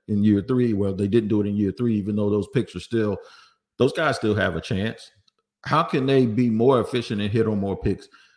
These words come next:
late? Well, the first thing is to diagnose who can play and who can't. And th-, we always talk about getting to where need meets talent on the draft board. If Dwayne Carter and Christian Haynes are both there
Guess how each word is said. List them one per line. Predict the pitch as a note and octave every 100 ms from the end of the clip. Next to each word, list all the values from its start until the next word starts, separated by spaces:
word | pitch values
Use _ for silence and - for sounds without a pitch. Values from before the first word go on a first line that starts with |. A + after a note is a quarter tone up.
| _ _
late? | - B2+ E2+ -
Well, | F3 - -
the | A2 B2+
first | A3 -
thing | F3+ E3
is | D3+
to | D3
diagnose | B2+ F3 F3 D#3 E3
who | D#3 D#3
can | D3
play | C#3+ C#3+
and | B2+
who |
can't. | A#2 C3 E2+ - _ _ _ _ _ _ _ _ _ _ _ _ _ _
And | A2 A2+ A2+ A2 - _ _ -
th-, | G2 -
we | A2+ D#3
always | G3+ F#3+
talk | - D3+
about | C#3 C3 G#2+ G2
getting | C3+ C3+
to | A2
where | A2 G#2+
need | G2 G#2+ C3+ C3+ B2+ A#2+ _ _ _ -
meets | G#2+ A#2+ A#2 - - _ _ _ _ _
talent | - A2+ C#2+ - _ _ _ C3
on | A2+
the |
draft | F#2+ A2+ G#2+ -
board. | E2+ D2 - _ - _ _ _ _ -
If | A#2 D3
Dwayne | C3+ G#3 G3+
Carter | F3 E3 D3
and |
Christian | A2+ D3+ - B2
Haynes | B2 B2 A#2
are | F2
both | D2 A#2+ B2+ A2+
there | G2 F#2 A1